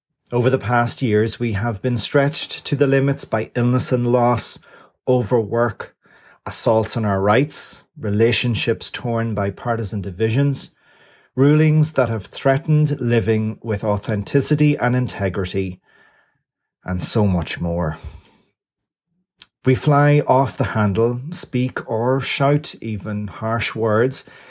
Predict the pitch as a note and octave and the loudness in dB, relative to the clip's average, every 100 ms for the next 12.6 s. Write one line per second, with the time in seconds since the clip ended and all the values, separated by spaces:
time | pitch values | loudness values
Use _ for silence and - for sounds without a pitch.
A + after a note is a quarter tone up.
0 | - - _ - D3 E3 - F3 D#3 F3 | -20 -20 _ -2 2 2 2 2 2 2
1 | F#3 G3 F#3+ D3+ C3 C3+ - B2+ - A#2+ | 2 2 0 2 4 2 -2 -6 -6 -4
2 | B2 B2 G#2+ G2+ G2 - G2+ F#2 F2+ - | -2 -2 -2 -4 -6 -10 -8 -8 -8 -12
3 | - _ _ _ _ _ _ _ _ - | -20 _ _ _ _ _ _ _ _ 0
4 | D#3 E3+ F#3+ - D3+ A#2 A2+ G#2+ - - | 4 6 4 2 -4 0 0 -2 -10 -2
5 | G3+ G3+ - C#3+ D#3+ D#3 C3 A#2+ A#2 D#3 | 0 0 2 2 2 0 -4 -4 -2 0
6 | F3+ - C3+ D3 - - D#3 F3 B2 - | 0 2 2 2 -4 -2 0 0 -2 -6
7 | - - - - - D3+ D3+ D#3 D#3 D#3 | -16 -18 -20 -8 0 0 2 2 4 4
8 | C#3+ C3 C#3 D3 D3+ D3+ - - C3+ A#2+ | 0 0 0 2 4 2 -2 -8 -8 -4
9 | A#2+ G#2+ - A2 A2 A2 C3 E3+ D#3+ C#3+ | -4 -6 -10 -8 -6 -4 2 4 4 2
10 | B2 - _ - _ - G#3+ G#3 E3+ D#3 | -2 -10 _ -20 _ -2 0 2 2 2
11 | B2+ B2 A#2+ A2+ G#2 - C#3+ C#3 G2 F2 | 2 0 0 -2 -6 -2 2 2 2 -4
12 | - C3+ B2 G#2 F2+ - | -6 0 2 2 0 -6